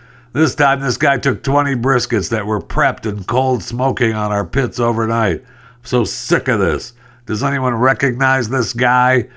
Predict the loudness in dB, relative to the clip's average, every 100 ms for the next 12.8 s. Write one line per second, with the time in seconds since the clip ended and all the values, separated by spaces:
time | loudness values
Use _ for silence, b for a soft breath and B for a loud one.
0 | B -6 -2 -2 0 -2 0 0 0 0
1 | 2 2 0 0 -2 -4 -6 -6 -8 -6
2 | 0 2 2 -2 -6 0 0 0 -6 -8
3 | -4 -2 -2 -2 -2 -4 0 0 0 0
4 | 0 0 2 2 2 -2 -6 B B B
5 | -6 0 2 2 2 0 0 -2 0 -2
6 | 0 0 0 -4 -2 -2 -2 -4 -4 -4
7 | B B B B -2 0 0 -2 0 0
8 | 2 2 2 0 -4 -4 -4 -4 -4 -4
9 | -4 -6 -4 -6 -6 -10 -10 -10 -10 -6
10 | -2 0 0 -2 -6 -6 -6 -8 -10 B
11 | B B B -12 -8 -4 0 0 0 0
12 | 0 0 0 2 0 0 -4